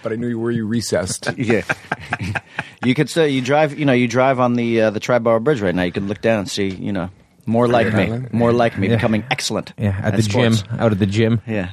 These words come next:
Speaker 3: Mm.
Speaker 2: Nah, the fields.
Speaker 3: Out of fields.
Speaker 2: Yeah, playing soccer, playing
Speaker 3: Okay.
Speaker 2: football, playing baseball.
Speaker 3: Uh, the first time that I worked with him, though, he did Southern accent. Hayes MacArthur.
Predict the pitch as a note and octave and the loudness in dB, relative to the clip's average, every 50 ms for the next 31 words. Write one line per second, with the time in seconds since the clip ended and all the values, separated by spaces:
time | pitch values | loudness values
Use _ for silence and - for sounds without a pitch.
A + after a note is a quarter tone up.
0 | - - A2 - C#3+ A2 G2 - - - _ - C#3+ - - A#3+ G#3 D3 G#2 G2+ | -4 0 2 2 2 2 0 -6 -14 -18 _ -4 -4 -2 0 2 2 2 2 0
1 | - - - - - _ - A#2 A2+ G#2+ G#2+ - - A#2+ G#2+ F#2 E2+ - - C#3 | -4 -6 -10 -12 -4 _ 2 4 4 4 2 2 2 2 2 2 0 -2 -6 -6
2 | G2+ - - A2+ G2+ - - - C#3+ C#3+ - - A#2+ - B2 A2 - A2+ C#3+ - | -6 -4 -4 -6 -6 -4 -2 -2 -2 -2 -2 -4 -4 -4 -2 -2 0 0 0 2
3 | G#2+ A2+ C3 B2 - A2+ F#2+ E2 - A#2+ C3+ - - - C3 - C3+ C3+ - _ | 2 2 2 0 -2 -4 -4 -2 0 -2 -2 -2 -2 -4 -2 -2 -2 -6 -12 _
4 | _ _ _ _ _ _ - - B2+ B2+ C3 A#2+ C3+ B2+ - - F#3+ F3 - F#3+ | _ _ _ _ _ _ -2 2 2 4 2 4 2 0 2 2 0 0 2 -2
5 | E3+ D#3 C3+ B2+ A#2+ G#2+ A#2+ A#2 A#2 B2+ D3+ - - B2 - - A2 G2+ G2 G2 | -2 0 0 0 0 2 0 0 0 0 -2 -2 -2 -4 -2 0 0 0 2 2
6 | G2 F#2+ F#2+ G2 - - G2+ G2+ A2 G#2+ G2 F#2+ F2 - - A#2+ A2+ G#2+ F#2+ F#2 | 2 2 0 -2 -4 -6 -4 -2 0 0 0 0 -2 0 0 2 2 2 2 0
7 | F2 F2 - E2 - - - - - - - - - - - - G#2+ G2 F2+ F2+ | 0 -2 -4 -8 -10 -10 -14 -20 -20 -20 -20 -20 -20 -20 -6 0 0 2 2 0
8 | F2+ - - - - C#3 B2 | 0 0 0 0 -2 -4 -10